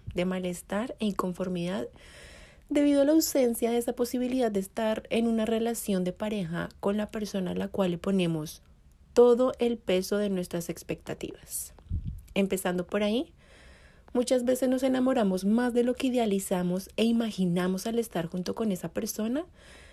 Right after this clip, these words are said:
que por la realidad de la situación. ¿Te ha pasado que luego de que terminas, lloras, sufres, lo aceptas y sanas, llega un momento en el que te dices,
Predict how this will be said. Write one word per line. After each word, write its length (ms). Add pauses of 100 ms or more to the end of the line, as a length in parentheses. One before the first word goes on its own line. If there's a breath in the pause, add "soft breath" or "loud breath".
(240 loud breath)
que 120
por 200
la 80
realidad 420
de 120
la 140
situación. 640 (920 loud breath)
¿Te 120
ha 140
pasado 460
que 140
luego 260
de 120
que 100
terminas, 1000
lloras, 580
sufres, 1120
lo 220
aceptas 640
y 100
sanas, 720 (720 loud breath)
llega 240
un 60
momento 360
en 80
el 100
que 100
te 120
dices, 760